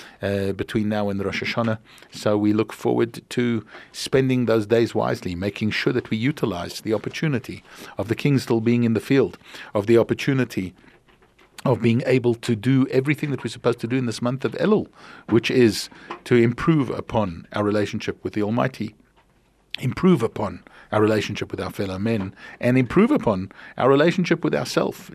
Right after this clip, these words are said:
tshuva, tefillah, and tzedakah, the three catalysts, or the three main words of this period of time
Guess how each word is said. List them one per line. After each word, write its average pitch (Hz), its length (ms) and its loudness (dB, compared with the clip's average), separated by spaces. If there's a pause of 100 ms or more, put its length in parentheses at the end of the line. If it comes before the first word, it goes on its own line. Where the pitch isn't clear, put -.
tshuva, - 360 0 (480)
tefillah, - 380 0 (180)
and 104 160 -8
tzedakah, 127 440 -4 (400)
the 101 100 -2
three 123 500 2 (300)
catalysts, - 580 -4
or 101 60 -4
the 92 80 -8
three 139 320 -2
main 113 460 0
words 120 420 6
of 104 180 -8
this - 280 -8 (260)
period 131 280 0
of 104 120 -4
time 98 380 -2